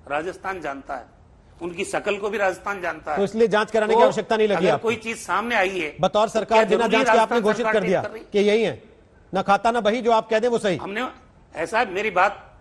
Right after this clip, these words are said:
Speaker 1: आप बात तो सरदाना जी, सर, सरदाना जी बात सुनिए, उनको बुलाया था कि आप अपनी वॉइस टेस्ट कराने के लिए आइए, क्यों नहीं आए वो? किस बात का डर था उनको?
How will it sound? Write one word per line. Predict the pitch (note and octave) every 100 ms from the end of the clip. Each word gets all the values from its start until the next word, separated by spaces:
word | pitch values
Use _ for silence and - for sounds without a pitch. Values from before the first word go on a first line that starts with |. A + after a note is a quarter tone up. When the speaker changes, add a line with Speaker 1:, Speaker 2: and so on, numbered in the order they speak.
| - -
Speaker 1:
आप | C#3+ G#3 -
बात | E3 -
तो | E3 - - - - -
सरदाना | D#3 F#3 G#3+
जी, | C4+ E3+ - - _ -
सर, | - F#3+ - - - - _ _
सरदाना | - E3+ E3+ F3 F#3
जी | A3+
बात | G#3 F3+ -
सुनिए, | E3+ F3+ D#3 - - _ -
उनको | F#3 G3 G3
बुलाया | E3 E3+ G3 G3
था | E3+ F3 - - -
कि |
आप | E3+ F#3
अपनी | F#3 G3
वॉइस | F3+ F#3 G3 -
टेस्ट | F#3 -
कराने | F3 F3 F3
के |
लिए | F3+
आइए, | D#3+ D3+ D#3+ - - - _ -
क्यों | F3
नहीं | G3+ G#3+
आए | G#3+
वो? | A3 B3+ - - _ _ - _ _ -
किस | F#3+ E3
बात | G3+ G3+
का | G#3+
डर | G#3
था | G#3
उनको? | A3 A3 B3 B3+